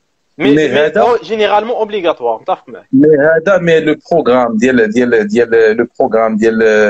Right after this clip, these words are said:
Speaker 2: le programme ديال permis de travail, c'est obligatoire.
Speaker 1: Ok.
Speaker 2: Minimum, minimum deux ans.
Speaker 1: D'accord.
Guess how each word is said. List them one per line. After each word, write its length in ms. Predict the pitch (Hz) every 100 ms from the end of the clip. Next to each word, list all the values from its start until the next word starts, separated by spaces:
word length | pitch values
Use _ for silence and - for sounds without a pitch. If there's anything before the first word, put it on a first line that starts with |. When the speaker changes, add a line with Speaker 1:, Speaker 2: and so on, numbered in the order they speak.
| 98 95 82 80 76 _ _ _ - _ _ -
Speaker 2:
le 60 | 127
programme 520 | 127 147 123 127 127
ديال 220 | 127 127 123
permis 180 | 127 127
de 100 | 127
travail, 360 | 123 123 143 143
c'est 160 | -
obligatoire. 680 | 131 123 104 92 85 65 - _ _ _ _ -
Speaker 1:
Ok. 260 | 143 - 110 _ -
Speaker 2:
Minimum, 580 | 151 165 160 151 156
minimum 460 | 151 156 151 151 156
deux 240 | 127 110
ans. 140 | 95 - _ _ _ _ _ _ _ -
Speaker 1:
D'accord. 420 | 110 113 - -